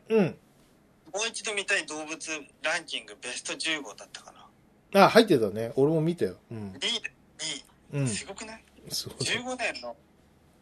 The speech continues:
Speaker 2: 二千五百ぐらいの動物の中で、
Speaker 1: うん。
Speaker 2: 二位と、一位はマヌルネコだったけど、
Speaker 1: うん。
Speaker 2: でもそ-、あ、マヌールの夕べを毎週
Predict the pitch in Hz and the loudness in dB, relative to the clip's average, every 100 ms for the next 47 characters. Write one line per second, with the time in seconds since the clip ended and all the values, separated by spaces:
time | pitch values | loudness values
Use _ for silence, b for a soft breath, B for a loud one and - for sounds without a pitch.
0 | _ 139 147 170 226 208 - _ - - | _ -12 -8 -6 -6 -8 -14 _ -20 -20
1 | - - 135 135 175 175 143 - - 123 | -20 -12 -8 -8 -6 -2 -2 -2 -10 -12
2 | 123 139 - 131 139 95 87 - - 123 | -10 -10 -8 -8 -8 -12 -14 -14 -8 -4
3 | 107 104 92 - _ - - - - _ | -2 -4 -6 -14 _ -10 -10 -14 -20 _
4 | _ _ _ _ _ _ - _ _ _ | _ _ _ _ _ _ -20 _ _ _
5 | _ _ - _ _ _ - 131 - 175 | _ _ -20 _ _ _ -18 -12 -6 -2
6 | 143 - 123 123 123 107 - - - - | -2 -2 -6 -6 -8 -10 -12 -14 -14 -14
7 | 98 92 123 113 101 95 - - 202 - | -14 -8 -4 -2 -4 -8 -14 -6 -4 -4
8 | 196 208 - _ _ - - _ b b | -4 -6 -12 _ _ -18 -18 _ b b
9 | b - 139 156 165 160 160 160 160 139 | b -12 -2 -2 -2 -4 -2 -2 -4 -6
10 | 120 113 107 120 127 127 120 101 123 127 | -10 -10 -10 -8 -6 -4 -4 -4 -4 -2
11 | - | -4